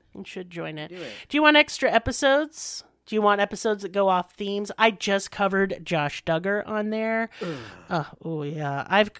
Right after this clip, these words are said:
Speaker 1: I cover a lot of cases, oh, that are just really rough, but I feel like I can go more in depth on Patreon. I feel like I have more time.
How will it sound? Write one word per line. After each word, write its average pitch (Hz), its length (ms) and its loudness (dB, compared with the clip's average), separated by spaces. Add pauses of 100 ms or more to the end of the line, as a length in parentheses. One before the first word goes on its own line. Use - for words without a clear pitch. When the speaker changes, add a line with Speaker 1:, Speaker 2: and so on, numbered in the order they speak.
Speaker 1:
I 202 140 2
cover 277 300 2
a 269 60 10
lot 202 280 6
of 208 140 4
cases, 196 580 -2 (220)
oh, 127 600 -10
that 196 140 -2
are 190 80 2
just 214 640 0 (880)
really 349 380 8
rough, 208 520 8
but 220 140 2
I 220 100 2
feel 277 220 0
like 262 160 2
I 262 60 0
can 220 160 -2
go 196 160 6
more 185 180 0
in 175 160 -4
depth 185 340 2
on 185 160 0
Patreon. 170 560 -2
I 165 60 -2
feel 170 140 -4
like 165 60 -2
I - 20 0
have 156 80 -4
more 151 160 -4
time. 160 560 -2